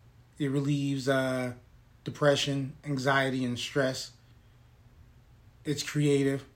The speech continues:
It also leaves you aroused. It really does. That's just what people say. I, I don't know. I'm not aroused right now, but yeah. I, if the weed is good, you always gonna get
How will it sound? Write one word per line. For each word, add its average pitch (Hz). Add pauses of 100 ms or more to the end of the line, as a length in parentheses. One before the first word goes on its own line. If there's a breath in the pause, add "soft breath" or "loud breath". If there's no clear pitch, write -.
It 185
also 226
leaves 208
you 196
aroused. 175 (640)
It 170
really 170
does. 147 (2750)
That's 160
just 147
what 151
people 143
say. 135 (760 soft breath)
I, - (640)
I 202
don't 175
know. 120 (440)
I'm 151
not 139
aroused 123
right 117
now, 110
but 120 (160)
yeah. 147 (1040 soft breath)
I, 156
if 165
the 175
weed 185
is 143
good, 123
you 139
always 127
gonna 120
get 117